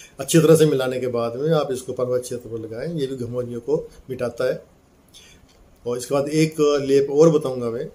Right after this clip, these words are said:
यह है ऑलिव ऑयल, मार्केट से मिल जाता है बड़े आराम से। ऑलिव ऑयल लेके आप उसमें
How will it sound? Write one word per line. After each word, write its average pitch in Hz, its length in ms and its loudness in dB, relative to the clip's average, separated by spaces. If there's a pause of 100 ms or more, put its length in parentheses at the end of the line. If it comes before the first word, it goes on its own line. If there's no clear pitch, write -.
(760)
यह 131 180 2
है 165 200 4
ऑलिव 151 340 6
ऑयल, 117 280 2 (840)
मार्केट 127 400 -6
से 139 120 -4
मिल 131 120 -4
जाता 120 220 -2
है 135 40 2
बड़े 135 120 2
आराम 127 240 0
से। 151 140 -2 (100)
ऑलिव 131 260 -2
ऑयल 123 160 0
लेके 117 280 -4
आप 151 80 4
उसमें 156 260 2